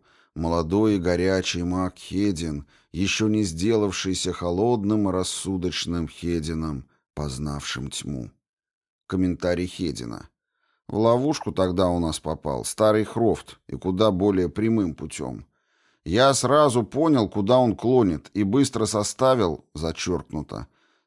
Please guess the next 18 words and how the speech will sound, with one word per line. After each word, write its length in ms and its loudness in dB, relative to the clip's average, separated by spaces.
так 260 4
что 180 0
не 120 4
составило 720 4
особого 520 0
труда 440 2
ему 260 2
подыграть». 760 -2
Конец 360 -2
комментария. 800 -8
Отец 460 0
дружин 640 0
протянул 680 -2
руки 360 -2
к 100 -8
огню, 440 -2
словно 520 -6
замерзая. 840 -8